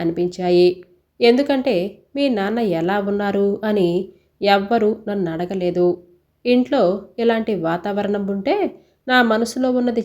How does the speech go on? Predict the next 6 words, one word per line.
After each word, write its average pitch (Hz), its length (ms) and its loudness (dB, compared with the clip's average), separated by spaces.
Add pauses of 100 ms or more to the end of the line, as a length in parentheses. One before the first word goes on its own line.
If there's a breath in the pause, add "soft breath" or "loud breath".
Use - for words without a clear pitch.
చెప్పగలనా 185 600 -4 (400)
అన్న 214 160 -4 (140)
సందేహం. 175 580 -2 (580)
కానీ 214 300 2 (240)
చెప్పక 196 400 -12
తప్పదు. 175 460 -4